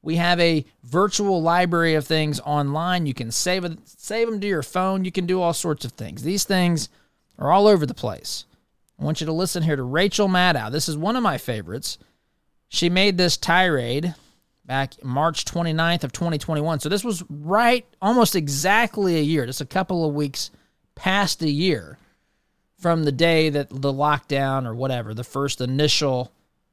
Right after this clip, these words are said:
um, response to covid hit America, which was, what, March thirteenth of twenty twenty. So I want you to listen to this. And again, Pfizer didn't say this,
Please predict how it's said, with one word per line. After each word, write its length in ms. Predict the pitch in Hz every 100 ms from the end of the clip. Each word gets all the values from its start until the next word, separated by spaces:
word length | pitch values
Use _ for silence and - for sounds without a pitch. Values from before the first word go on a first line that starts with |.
| _ _ _
um, 560 | 62 62 95 90 92 120 _ _ _ _ _ _ _ _ _ 135
response 920 | 127 - - 160 160 139 - - - _ _ -
to 180 | 147 135
covid 680 | - 180 151 135 127 123 - _
hit 180 | 170 156
America, 500 | 139 147 127 120 123
which 200 | 127 -
was, 100 | 127
what, 160 | 123
March 260 | 117 120 -
thirteenth 420 | 120 101 127 120
of 100 | 104
twenty 240 | - 113 107
twenty. 300 | 107 76 - _ _ _ _
So 120 | - 151
I 60 |
want 180 | 240 269
you 60 | 285
to 80 |
listen 400 | 254 254 - 180
to 120 | 131 120
this. 440 | 87 - - - _ _ _ _ _ _ _ 147
And 80 | 156
again, 420 | 202 254 127 - _ _ _ _ _ _ _ -
Pfizer 260 | 110 160
didn't 280 | 202 233 214
say 240 | - 185 160
this, 400 | 151 202 -